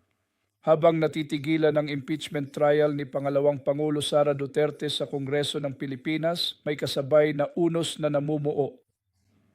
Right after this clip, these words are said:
Formal nang inirekomenda ng House of Representatives ang pagsasampa ng mga kasong kriminal, kabilang ang pandarambong laban sa kanya. Magkano raw ang sangkot na halaga?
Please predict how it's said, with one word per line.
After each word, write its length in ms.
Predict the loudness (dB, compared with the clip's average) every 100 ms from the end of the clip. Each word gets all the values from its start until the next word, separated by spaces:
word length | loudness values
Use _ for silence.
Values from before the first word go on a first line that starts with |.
| _ _ _ _ -4
Formal 400 | 0 6 6 8
nang 240 | 4 4
inirekomenda 800 | -2 -4 -4 -4 -4 -4 -2 -2
ng 240 | -2 -2
House 320 | 2 2 2 -4
of 80 |
Representatives 960 | -6 -6 -4 -4 -4 -6 -6 -6 -10 -8
ang 160 | -8 -6
pagsasampa 720 | -4 0 0 -2 0 2 2
ng 160 | 0
mga 240 | -2 -4 0
kasong 320 | 0 0 -6
kriminal, 640 | -8 -8 -4 0 0 -2 -12 -6
kabilang 560 | -4 0 2 2 2 -2
ang 80 |
pandarambong 720 | -2 0 2 0 0 0 -2 0
laban 320 | 0 0 -2
sa 160 | -6
kanya. 400 | -6 -6 -6 -8 -16 _ _ _ _ _ _ _ _ _ _ _ -6
Magkano 400 | -2 4 6 6
raw 160 | 6 6 6
ang 60 |
sangkot 480 | 2 -4 0 0 0
na 100 | 0
halaga? 480 | 2 2 2 0